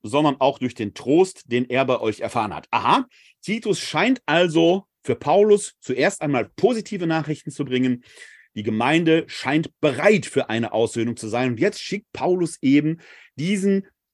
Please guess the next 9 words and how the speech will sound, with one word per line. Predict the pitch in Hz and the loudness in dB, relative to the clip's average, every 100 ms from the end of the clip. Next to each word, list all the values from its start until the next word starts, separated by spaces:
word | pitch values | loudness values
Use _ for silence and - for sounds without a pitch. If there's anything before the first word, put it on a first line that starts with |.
| _ | _
zweiten | 143 170 - | 2 2 0
Korintherbrief, | 127 147 156 135 - | -2 -2 -2 -6 -6
Kapitel | 120 151 - - | -6 -4 -4 -4
eins | 120 160 - | -4 -4 -4
bis | 123 - 117 | -8 -8 -6
neun, | 117 135 160 233 - _ _ | -2 0 0 -2 -8 _ _
mit | 123 123 | -4 -4
Titus | 185 190 202 190 | -8 -6 -6 -4
zurück. | 143 113 - | 0 0 -2